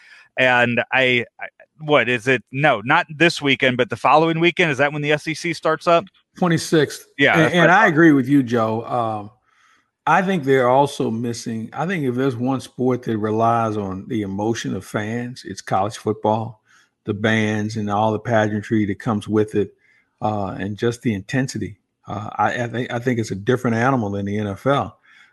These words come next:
Speaker 2: The N F L is about, uh, perfection, fine-tuned players. Uh, college is more about emotion and growth. And this is a situation that we're dealing with now. And I think because we don't see that sort of stuff,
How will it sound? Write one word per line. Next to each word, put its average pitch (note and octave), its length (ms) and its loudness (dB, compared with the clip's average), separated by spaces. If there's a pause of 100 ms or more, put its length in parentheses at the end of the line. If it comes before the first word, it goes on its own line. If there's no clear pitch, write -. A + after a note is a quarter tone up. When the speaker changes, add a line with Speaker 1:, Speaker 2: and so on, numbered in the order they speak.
(120)
Speaker 2:
The - 120 6
N F3+ 80 6
F D3+ 200 2
L C#3 340 4
is A#2+ 300 -2
about, A2+ 480 -2 (500)
uh, A2 400 -8 (460)
perfection, A#2+ 640 -4 (320)
fine-tuned A2+ 760 -4
players. A2+ 480 -2 (540)
Uh, A2+ 160 -8
college D#3 480 2
is A#2 180 -4
more B2+ 220 2
about A#2 320 -2
emotion A#2+ 680 -4 (100)
and G#2+ 200 -6
growth. G#2+ 480 -2 (440)
And A#2 260 0
this C3 220 0
is C3 180 -4
a B2 60 -4
situation A#2+ 640 -2
that A2+ 60 2
we're A2+ 80 0
dealing A2+ 340 2
with A2 240 -2
now. C3 220 2
And A2+ 100 2
I A2+ 60 0
think A#2+ 300 -4
because A#2 340 -2
we B2 120 -2
don't B2 200 -4
see D#3 300 0
that E3 180 4
sort E3 240 0
of D#3+ 80 -2
stuff, E3+ 340 0